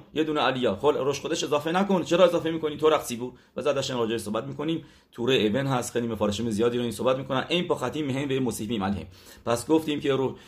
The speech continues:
روش خودشا چهار تا علیا و اضافه نمی‌کنیم و کم هم نمی‌کنیم و این مفتریم به نابناوی. اون موقع هم همینطور هفتارای ناوی نداریم. هپوخ-، هپوتیخ و هخوتم و تورا مبارک فانه اولخریا که ما اینو گفتیم زمان میشنا اینطوری بود،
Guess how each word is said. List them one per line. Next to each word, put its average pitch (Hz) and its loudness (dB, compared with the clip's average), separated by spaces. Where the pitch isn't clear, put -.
روش 131 2
خودشا 127 4
چهار 131 2
تا 139 2
علیا 127 2
و 120 2
اضافه 107 0
نمی‌کنیم 147 -2
و 110 0
کم 113 -2
هم 117 -2
نمی‌کنیم 139 -6
و - -4
این 139 -4
مفتریم 120 -2
به 113 2
نابناوی. 104 0
اون 120 0
موقع 113 0
هم 127 0
همینطور 117 0
هفتارای 107 2
ناوی 98 0
نداریم. 139 2
هپوخ-، 104 -4
هپوتیخ 113 2
و 110 0
هخوتم 107 0
و 110 -2
تورا 104 0
مبارک 117 0
فانه 107 -4
اولخریا 104 2
که - -6
ما 117 -2
اینو 120 -4
گفتیم 135 -6
زمان 110 -2
میشنا 107 -2
اینطوری 117 -2
بود، 143 -4